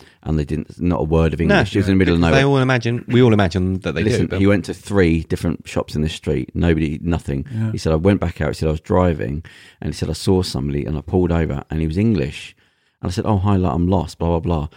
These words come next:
Speaker 1: He said, "I've just come from the thing." He said, "But no," he said, "They all speak English
Speaker 2: Oh.
Speaker 1: there, but they chose to not help you." Think of one person doing that, it's bad enough. He said, "I went to three, and all of them just pretend, pretended somebody's lost."
Speaker 2: Yeah, but it's,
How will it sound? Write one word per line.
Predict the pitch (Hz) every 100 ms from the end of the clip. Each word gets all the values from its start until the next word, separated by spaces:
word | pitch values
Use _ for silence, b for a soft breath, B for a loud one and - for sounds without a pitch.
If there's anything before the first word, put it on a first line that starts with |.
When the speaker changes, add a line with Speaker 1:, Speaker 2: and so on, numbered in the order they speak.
| b b
Speaker 1:
He | -
said, | 101
"I've | 92
just | 113 107
come | 104 95
from | 90 90
the |
thing." | 85 - 104 78 73
He |
said, | - 90
"But | 82
no," | 92 -
he |
said, | 80 85 82 - _ _ _ _ -
"They | 71 -
all | 76 76
speak | - - - -
English | 69 - -
Speaker 2:
Oh. |
Speaker 1:
there, | 92 80 78 78 _ _ _ _ _ -
but | -
they | 78
chose | - - 85 78 76
to | - 78
not | 78 76 - _ _ _ 80
help | 80 -
you." | 76 69 - b b b
Think | 190 208
of | 147
one | 165 160
person | 117 82 -
doing | 76 73 73
that, |
it's | 71
bad | - 90 82
enough. | 85 57 - b b b
He | 110
said, | 117
"I | 101
went | 101
to | -
three, | - 113 110 78
and | - 95
all | 104 90
of |
them | 80 80 80
just | 78 - - _ _
pretend, | - - 123 117 92 B B
pretended | 185 - 226 233 202 -
somebody's | 214 214 185
lost." | 190 190 104
Speaker 2:
Yeah, | 101 98
but | 123
it's, | 147 -